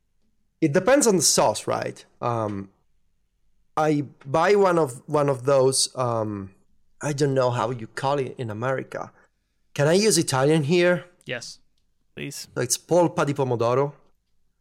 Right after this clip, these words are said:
Speaker 1: Uh, it's tomato, n-, not, you know, the one that is mostly liquid. There's, like, little pieces of tomato, and it's like,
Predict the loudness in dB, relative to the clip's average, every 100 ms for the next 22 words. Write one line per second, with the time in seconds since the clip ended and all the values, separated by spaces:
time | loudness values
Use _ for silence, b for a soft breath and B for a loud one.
0 | _ -6 -4 -4 -6 -8 -2 -2 0 -4
1 | -4 -4 -2 0 0 2 2 2 0 -6
2 | -20 -12 -10 -8 -4 0 0 0 0 2
3 | 2 0 -4 -4 -2 0 0 0 0 -2
4 | -2 -6 -6 -4 -2 0 -2 -4 -4 -2
5 | -2 -4 -6 -12 -8 -6 -4 -2 -2 -2
6 | -6 b b b -2 2 4 2 0 -4
7 | _ -2 0 0 -2 -4 -4 -4 -2 -2
8 | -4 -4 -4 -4 -2 -4 -6 -10 -16 _
9 | _ _ _ _ _ _ _ -8 -4 -4
10 | -2 0 -2 -4